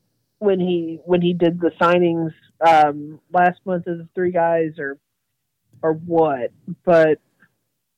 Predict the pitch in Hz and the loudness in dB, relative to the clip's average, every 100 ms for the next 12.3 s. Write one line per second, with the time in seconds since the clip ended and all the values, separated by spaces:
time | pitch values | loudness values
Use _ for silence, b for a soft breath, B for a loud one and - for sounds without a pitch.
0 | _ _ _ _ _ _ - 196 202 190 | _ _ _ _ _ _ -2 0 2 0
1 | 190 214 226 240 190 180 180 202 240 269 | 0 -2 0 0 2 2 -2 0 0 2
2 | 233 185 180 175 - _ _ 190 180 185 | 0 2 2 2 -2 _ _ 0 0 2
3 | 208 202 175 170 175 165 - 151 147 143 | 2 2 0 0 0 -6 -8 -8 -6 -4
4 | 139 - - - _ _ _ _ 285 269 | -4 -6 -16 -20 _ _ _ _ 0 4
5 | 269 262 226 185 147 139 135 - - _ | 6 8 8 8 6 4 -2 -14 -16 _
6 | b b _ _ _ 180 180 175 160 160 | b b _ _ _ 4 4 4 0 -8
7 | 165 - _ _ _ _ _ _ _ - | -12 -18 _ _ _ _ _ _ _ -10
8 | B B B B B B - _ - 240 | B B B B B B -20 _ 0 2
9 | 226 208 220 208 214 254 220 220 220 220 | 4 4 4 4 2 0 0 0 0 0
10 | 190 185 185 - 185 - 170 165 170 151 | -4 -4 -12 -8 -8 -6 -6 -4 -4 -2
11 | 151 160 _ 185 180 175 165 160 151 147 | -4 -8 _ -6 -2 0 0 -2 -4 -4
12 | 165 151 147 | -6 -8 -8